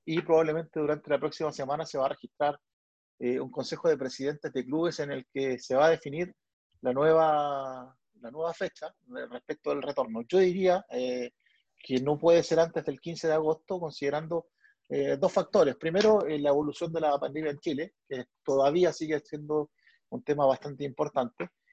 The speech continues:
Y lo segundo es que los clubes necesitan, eh, un periodo mínimo de entrenamiento. En Chile se habla de cuatro a seis semanas de entrenamiento para los, eh, respectivos planteles, y mientras eso no calce, en definitiva no se puede hablar de un,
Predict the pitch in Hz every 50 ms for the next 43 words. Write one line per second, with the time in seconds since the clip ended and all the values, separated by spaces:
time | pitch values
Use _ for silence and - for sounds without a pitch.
0 | _ - 147 147 151 147 - 151 143 156 165 190 190 175 175 175 185 170 - -
1 | 180 170 147 - - - 156 165 175 180 175 165 151 147 139 - 175 175 - 160
2 | 165 156 - 135 131 131 131 127 123 - - 135 135 135 135 135 131 127 - 131
3 | 131 151 170 170 151 139 156 170 180 175 165 147 135 123 - 117 113 123 165 196
4 | 170 - - - 120 _ _ _ _ _ _ - - 135 131 - 165 185 170 -
5 | - 160 156 165 175 170 160 147 131 - - 170 180 175 180 180 160 - - 165
6 | 170 175 170 - - 151 147 156 165 160 151 156 143 - - 139 139 135 135 139
7 | 156 165 160 - 170 151 139 147 151 160 160 156 147 127 127 131 127 127 _ _
8 | 117 120 120 113 113 - _ _ _ - 127 123 - 123 - - 151 147 - 147
9 | 143 143 - 127 135 156 160 - - _ - 127 135 143 135 - 139 131 151 143
10 | - 160 143 - _ _ _ _ _ _ _ _ _ _ - 139 151 151 - 180
11 | 190 185 - - - 147 165 - _ _ 135 135 131 - 143 143 139 151 151 151
12 | 156 143 - 151 127 143 151 160 151 143 139 143 156 160 160 151 151 156 156 156
13 | 151 147 143 143 139 139 131